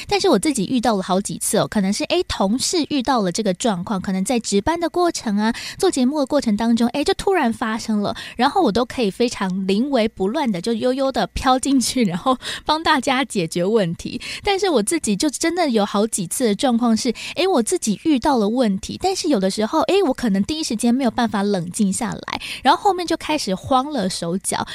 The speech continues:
然后我自己就发现一个状况，就是，诶，我自己好像是那种面对到了别人的问题，我可以非常冷静、很从容的用着第三者的方式来解决面对问题，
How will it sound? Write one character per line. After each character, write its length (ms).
然 120
后 140
我 100
自 120
己 120
就 120
发 240
现 140
一 80
个 140
状 240
况， 120
就 80
是， 240
诶， 120
我 160
自 100
己 140
好 100
像 100
是 140
那 160
种 260
面 240
对 140
到 220
了 120
别 240
人 140
的 80
问 180
题， 140
我 100
可 160
以 60
非 240
常 240
冷 340
静、 240
很 280
从 340
容 240
的 220
用 120
着 220
第 220
三 260
者 220
的 120
方 240
式 140
来 180
解 320
决 280
面 200
对 120
问 240
题， 260